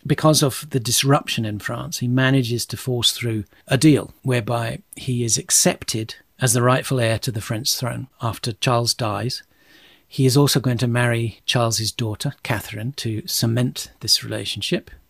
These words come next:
and he will obviously be given back his lands in France. So this treaty is signed, the Treaty of Troyes, and he does marry the daughter of the French king, takes her back to England, where she is well accepted. There's a big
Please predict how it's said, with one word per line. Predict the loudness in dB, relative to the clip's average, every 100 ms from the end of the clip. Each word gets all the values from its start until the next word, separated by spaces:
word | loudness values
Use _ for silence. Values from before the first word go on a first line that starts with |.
| -6
and | 2
he | 4
will | 4
obviously | 4 2
be | -2
given | -4 -2 -2
back | -2 -4
his | -6 -6
lands | -4 -4 -4 -4 -6 _ -6
in | -4 -2
France. | 2 2 2 0 -2 -2 -8 _ _ _ _ _ _ _ _ _ -8
So | -4 -2
this | 0 0
treaty | 4 4 4 -4 -6
is | -6 -6 0
signed, | 4 6 6 4 2 0 -12 _ -14
the | -4
Treaty | -2 -2 -4
of | -6 -8
Troyes, | -8 -4 0 0 0 -4 -14 -18 -16 -2
and | 6
he | 8
does | 8 8 8
marry | 8 8 8 8 6
the | 2 0 0 -6 _ -2
daughter | 0 0 -4
of | -6
the |
French | -6 -6 -8 -4
king, | -2 -2 -6 _ _
takes | 2 2 4
her | 2 2
back | 0 -4
to | -2 -2
England, | 0 -2 -4 -6 -4
where | 0 0
she | -2 -2 -2
is | -4 -4 -2
well | 2 4
accepted. | 4 0 0 -2 -2
There's | -2 -4 -4
a |
big | -4 -6 -8